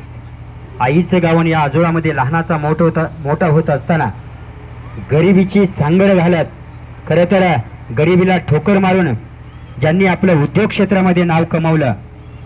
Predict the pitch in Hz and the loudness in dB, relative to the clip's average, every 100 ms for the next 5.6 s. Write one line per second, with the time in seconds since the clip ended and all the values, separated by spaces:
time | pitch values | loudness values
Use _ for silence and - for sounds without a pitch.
0 | - - 147 170 165 143 156 170 170 185 | -18 -8 -2 0 2 2 2 2 2 4
1 | 202 214 - - - - 143 160 165 156 | 2 0 -10 -18 -16 -6 -4 -2 0 0
2 | 151 160 127 113 - - - - - - | 0 0 0 -4 -12 -16 -16 -16 -12 -4
3 | 131 190 190 185 175 175 175 160 151 147 | 2 2 2 2 0 2 0 2 2 4
4 | 165 156 165 160 139 147 156 160 156 147 | 2 0 0 2 2 0 2 2 0 -2
5 | 143 156 147 143 143 117 | -2 0 0 2 2 0